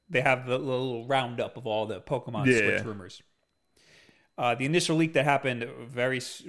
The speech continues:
Speaker 1: recently. Leaks began earlier this week when industry insider Emily Rogers stated in a blog post that Pokemon for the Nintendo Switch is set to be revealed before the end of May.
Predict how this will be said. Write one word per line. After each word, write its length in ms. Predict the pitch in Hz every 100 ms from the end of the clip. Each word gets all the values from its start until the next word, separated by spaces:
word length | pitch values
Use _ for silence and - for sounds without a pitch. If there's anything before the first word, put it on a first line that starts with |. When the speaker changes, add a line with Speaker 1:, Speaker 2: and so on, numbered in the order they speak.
| 139 135
Speaker 1:
recently. 540 | 147 156 117 98 98 - _ _ _ _ _ _ _
Leaks 200 | - 190
began 300 | 190 185 180
earlier 220 | 185 185
this 160 | 175 165
week 240 | 170 175
when 140 | 165 151
industry 400 | 165 170 170 160
insider 500 | 156 - 165 151 147
Emily 320 | 160 180 185 165
Rogers 680 | 131 143 175 185 143 113
stated 260 | - 143 143
in 40 |
a 40 | 127
blog 300 | 139 143 143
post 260 | 143 135
that 160 | 135 117
Pokemon 440 | 180 190 185 185 170
for 140 | 156
the 120 | 127
Nintendo 500 | 123 120 170 190 196
Switch 380 | 175 180 185 185
is 120 | 139
set 260 | - 175 185
to 80 | 160
be 140 | 180
revealed 480 | 160 135 151 180 160
before 360 | 127 - 180
the 160 | 190 170
end 180 | 170 170
of 180 | 139 131
May. 380 | 175 214 110